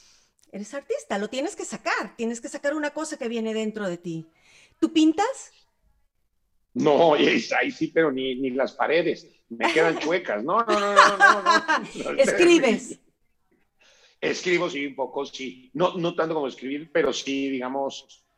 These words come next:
Speaker 2: edito, escribo, sí, canciones o cosas así, pero,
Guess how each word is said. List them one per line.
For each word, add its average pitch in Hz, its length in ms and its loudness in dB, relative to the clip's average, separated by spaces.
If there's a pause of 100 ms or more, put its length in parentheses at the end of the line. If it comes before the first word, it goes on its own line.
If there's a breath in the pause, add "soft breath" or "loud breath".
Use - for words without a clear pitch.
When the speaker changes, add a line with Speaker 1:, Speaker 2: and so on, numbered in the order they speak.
(160)
Speaker 2:
edito, 143 1120 2
escribo, 139 580 0
sí, - 180 -10
canciones 117 720 -4
o 120 80 -6
cosas 120 320 -2
así, 135 200 -6
pero, 123 460 -2